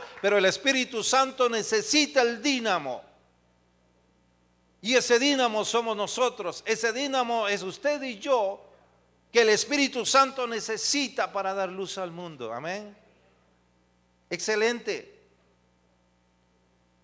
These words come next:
El oír del maestro. El maestro debe oír bien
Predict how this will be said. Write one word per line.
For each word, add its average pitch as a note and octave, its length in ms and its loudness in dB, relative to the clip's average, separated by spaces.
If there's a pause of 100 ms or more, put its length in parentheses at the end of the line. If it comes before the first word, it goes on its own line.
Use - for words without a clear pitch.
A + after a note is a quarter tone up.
(1040)
El A#3+ 160 6
oír C4 240 4
del B3+ 180 4
maestro. B3+ 640 -2 (1120)
El F#3 120 0
maestro B3+ 540 4
debe A#3+ 240 4
oír G#3+ 260 0
bien D4 480 -2